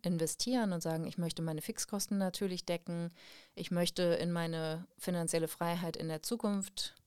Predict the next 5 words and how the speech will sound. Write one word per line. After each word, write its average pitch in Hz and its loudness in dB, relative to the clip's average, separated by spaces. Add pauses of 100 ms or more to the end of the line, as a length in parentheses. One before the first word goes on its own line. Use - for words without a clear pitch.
(640)
investieren, 180 2
ich - -4
möchte 180 2
Rücklagen 165 -2
bilden, 160 -2